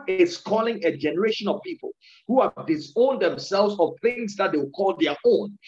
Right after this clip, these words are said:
and are willing to be kingdom-minded. These are the people that are drawn to the fire of revival. We cannot be drawn to the fire of revival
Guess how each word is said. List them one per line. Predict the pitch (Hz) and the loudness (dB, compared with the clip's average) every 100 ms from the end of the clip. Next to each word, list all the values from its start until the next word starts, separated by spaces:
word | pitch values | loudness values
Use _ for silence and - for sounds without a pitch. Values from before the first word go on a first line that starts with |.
| - - | -20 -8
and | 160 | -2
are | 151 | 0
willing | 131 120 247 247 208 | 0 0 2 0 0
to | - | -2
be | 170 147 | -2 -4
kingdom-minded. | - - 233 202 151 143 110 107 _ - - - | -4 -4 -2 -2 -2 -4 -6 -12 _ -20 -20 -4
These | 156 262 269 - - | 2 4 4 0 0
are | 240 | 2
the | - | 2
people | - 220 208 214 | 0 0 4 4
that | 196 | 2
are | 175 143 135 - - 131 | 0 -4 -6 -12 -14 -2
drawn | 240 247 208 | 0 0 -2
to | 180 | -6
the | 143 - - | -6 -6 -2
fire | 185 - | 0 0
of | - | -2
revival. | 117 123 131 127 - - - - - | -2 0 0 -2 -8 -20 -20 -20 -2
We | 135 | 0
cannot | 139 143 147 175 | 2 2 2 2
be | 151 139 | 0 -2
drawn | - 175 220 208 | 0 2 2 -4
to | - 175 | -4 0
the | 156 | 0
fire | - 175 180 | 2 0 0
of | - | 0
revival | 131 127 165 170 170 | -2 0 0 0 -2